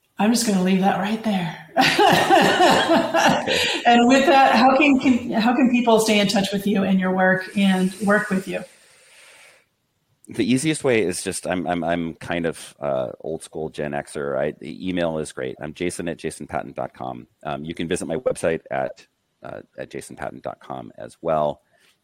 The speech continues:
Speaker 2: And, um, there, there's, there's episode notes, right? So if I give, well, there's
Speaker 1: Mm-hmm.
Speaker 2: also, there's, so
Speaker 1: Mm-hmm.
Speaker 2: I, I do, I do independent kind of solo work through jason patton dot com, and then I have a,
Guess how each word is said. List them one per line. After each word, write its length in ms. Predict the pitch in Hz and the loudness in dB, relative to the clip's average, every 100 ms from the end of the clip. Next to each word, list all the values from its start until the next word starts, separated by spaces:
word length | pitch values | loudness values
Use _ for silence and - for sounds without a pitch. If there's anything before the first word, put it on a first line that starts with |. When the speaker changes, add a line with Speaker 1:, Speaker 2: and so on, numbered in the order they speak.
| - | -10
Speaker 2:
And, 280 | 73 69 69 | -10 -6 -6
um, 240 | 65 65 _ | -6 -8 _
there, 300 | 95 90 123 | -10 -6 -6
there's, 300 | 117 127 117 | -4 -4 -6
there's 260 | - 110 - | -6 -8 -6
episode 420 | 101 98 101 80 76 | -6 -6 -6 -8 -6
notes, 280 | 67 - | -10 -8
right? 220 | 78 78 - | -6 -6 -4
So 140 | 78 | -8
if 80 | 76 | -6
I 80 | 76 | -6
give, 380 | 76 69 - _ - | -6 -8 -16 _ -20
well, 300 | 60 55 - _ _ _ - 80 | -16 -16 -16 _ _ _ -20 -10
there's 260 | 87 98 | -4 0
Speaker 1:
Mm-hmm. 80 | 110 | 0
Speaker 2:
also, 240 | - 87 - _ | 0 -4 -10 _
there's, 220 | 90 - 90 | -8 -8 -16
so 200 | - 95 | -8 -8
Speaker 1:
Mm-hmm. 480 | - _ 208 196 214 220 _ | -8 _ -4 -2 -2 -6 _
Speaker 2:
I, 200 | - 107 | -4 -2
I 40 | |
do, 200 | 107 110 104 | -2 -2 -2
I 80 | |
do 180 | 101 101 | -2 0
independent 500 | 113 120 - 107 101 | 0 0 -2 -2 -4
kind 120 | 101 87 | -6 -8
of 60 | |
solo 420 | - 131 135 123 | -6 -2 0 0
work 400 | 110 95 92 - _ _ _ | 0 -2 -4 -8 _ _ _
through 220 | 98 87 | -10 -6
jason 320 | 87 85 82 | -6 -6 -6
patton 220 | 85 73 | -6 -4
dot 200 | 80 73 | -4 -6
com, 300 | - 80 76 | -6 -8 -8
and 100 | 76 | -8
then 120 | 80 | -8
I 20 | 78 | -8
have 160 | 80 | -8
a, 100 | 73 | -10